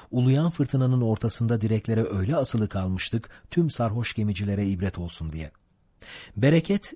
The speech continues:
direkler yerinden kopmadı da biz de biraz sonra güç bela aşağı inebildik. Öylesine ayılmıştık ki yeniden içmemiz gerekti ama baş kasaranın lombazlarından içeri saldıran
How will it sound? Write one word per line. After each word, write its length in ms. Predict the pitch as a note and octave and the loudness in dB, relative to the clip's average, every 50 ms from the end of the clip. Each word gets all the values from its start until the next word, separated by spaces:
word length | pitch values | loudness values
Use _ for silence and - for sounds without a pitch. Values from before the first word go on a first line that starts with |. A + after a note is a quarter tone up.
| - A2+ A2+ | -8 -4 0
direkler 440 | A#2+ A#2+ B2+ B2 - B2+ B2+ C3+ C#3+ | 2 2 2 2 0 0 0 0 -2
yerinden 600 | - G2 A2 G#2+ A#2+ A#2 A#2 A#2 G#2+ A2+ A2 G2+ | -2 -2 0 2 2 4 4 2 2 0 0 0
kopmadı 460 | - - C3 - - G2+ G2+ A2 G2+ | -2 -4 -4 -2 -2 -4 -2 -2 -2
da 180 | F#2 F2+ G#2 - - - _ _ | -4 -4 -6 -6 -10 -20 _ _
biz 220 | C#3 F3+ E3 B2 A2+ | 0 0 0 2 0
de 140 | A2+ G#2 | 0 2
biraz 260 | A#2+ D#3+ C#3+ A2 F#2+ - | 2 2 2 2 2 0
sonra 280 | - - F#2+ F#2 F#2 | -2 -2 -2 -2 -2
güç 300 | F2 G#2+ E3 F3 - - | 0 0 0 0 0 -2
bela 260 | - G2 G2 A2 A#2+ | -2 0 0 0 0
aşağı 340 | A#2 G2+ G2 - G#2+ G#2 G#2 | 0 0 -2 -2 -2 0 0
inebildik. 580 | G2 F2 E2+ D#2+ D2+ D#2 D2 C#2+ D2 - - _ _ _ _ _ _ _ _ _ _ _ _ - - - | 0 -2 -2 -4 -6 -8 -10 -12 -14 -16 -18 _ _ _ _ _ _ _ _ _ _ _ _ -20 -14 -4
Öylesine 520 | - A2 A2+ A2 A2 G#2+ - - C3+ D3+ D#3+ | 2 2 4 4 4 2 2 2 4 4 4
ayılmıştık 760 | - - G#2+ G#2+ G#2+ G#2+ G#2 G#2 G2+ - - - D3 - | 2 2 0 2 2 2 0 0 -2 -2 -2 -4 -4 -4
ki 200 | - - A#2+ C3 - - - _ | -2 -2 -2 -2 -2 -8 -20 _
yeniden 460 | - G2+ A#2 D3 D#3 C3+ G#2+ A2 G#2+ A#2+ | -2 2 4 6 6 6 4 2 0 0
içmemiz 500 | G2+ G2+ - - G#2 G2 F#2 E2+ D2 D2+ | -2 -4 -2 0 2 2 2 0 -2 -4
gerekti 360 | F2+ F2 F2 E2+ - - C3+ | -4 -4 -4 -6 -4 -4 -2
ama 300 | B2 A#2 F#2 E2+ F#2+ G2 - - - - - | -2 0 -2 -2 -4 -8 -10 -16 -20 -8 -4
baş 240 | G2 C3 D3 - | -2 -2 -2 -2
kasaranın 640 | - - B2 - - A2+ G#2+ G#2+ G#2+ A2 A#2 A2+ G#2+ | -2 -4 -4 -2 -2 0 0 0 0 0 0 0 0
lombazlarından 880 | G2 G#2 G#2 G2+ G2+ G#2+ G#2 - G2 G#2 G2+ G2+ G2+ G2 G#2+ G#2+ G#2+ | 2 2 2 2 2 2 0 0 0 -2 0 0 0 2 2 0 0
içeri 360 | F#2+ F#2+ - - - G2+ G2+ | -2 -4 -4 -2 -2 -2 -2
saldıran 540 | - - G2+ G2 F#2+ F2+ F#2+ G#2 G#2 A2 G#2+ | -2 -2 -2 -2 -2 -2 0 0 0 0 0